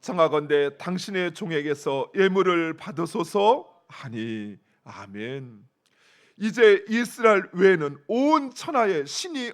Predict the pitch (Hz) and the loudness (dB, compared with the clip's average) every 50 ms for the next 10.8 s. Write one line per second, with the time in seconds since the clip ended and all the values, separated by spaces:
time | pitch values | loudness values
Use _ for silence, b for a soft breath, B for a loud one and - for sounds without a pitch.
0 | - _ 196 202 208 214 240 262 269 262 240 240 220 - 269 247 247 269 339 381 | -6 _ 2 4 4 2 0 -4 -6 -6 -8 -10 -12 -10 -8 -6 -4 -4 -4 -4
1 | 359 311 _ _ _ - 127 - 110 - - 110 107 104 - 110 110 104 98 95 | -6 -10 _ _ _ -18 -16 -16 -16 -16 -14 -16 -16 -16 -18 -20 -20 -20 -20 -20
2 | 85 82 87 90 _ _ _ _ _ _ _ _ _ _ _ _ _ _ _ _ | -20 -20 _ _ _ _ _ _ _ _ _ _ _ _ _ _ _ _ _ _
3 | _ _ _ _ _ _ _ _ _ _ _ _ _ _ _ _ _ _ _ _ | _ _ _ _ _ _ _ _ _ _ _ _ _ _ _ _ _ _ _ _
4 | _ _ _ _ b b b b b b b b b b b b b - 220 220 | _ _ _ _ b b b b b b b b b b b b b -2 0 0
5 | 208 202 202 202 233 262 247 - - 220 214 240 269 - _ _ _ _ _ _ | 0 0 -2 0 0 0 0 2 2 2 2 2 2 -4 _ _ _ _ _ _
6 | _ _ _ _ _ _ _ _ _ _ _ _ _ - 165 180 185 202 208 208 | _ _ _ _ _ _ _ _ _ _ _ _ _ -4 0 2 2 2 2 4
7 | 220 208 208 214 214 208 214 - 254 214 202 196 185 - 202 190 208 208 202 190 | 4 4 4 2 0 -4 -6 -10 -10 -8 -6 -6 -6 -6 -6 -6 -6 -2 -2 -2
8 | 185 - 208 190 190 196 214 269 320 320 302 285 285 294 339 359 381 392 381 339 | -2 -2 -4 -10 -10 -4 0 2 2 2 0 0 0 2 2 4 4 2 2 -2
9 | 311 277 277 220 - - 214 - - 208 196 190 - - 170 165 160 165 170 139 | -6 -6 -10 -14 -10 -10 -10 -8 -6 -8 -8 -8 -10 -12 -14 -12 -12 -12 -14 -14
10 | _ - 165 151 151 143 135 135 135 170 175 - _ - 147 - | _ -12 -10 -10 -10 -14 -14 -14 -14 -14 -14 -14 _ -14 -14 -14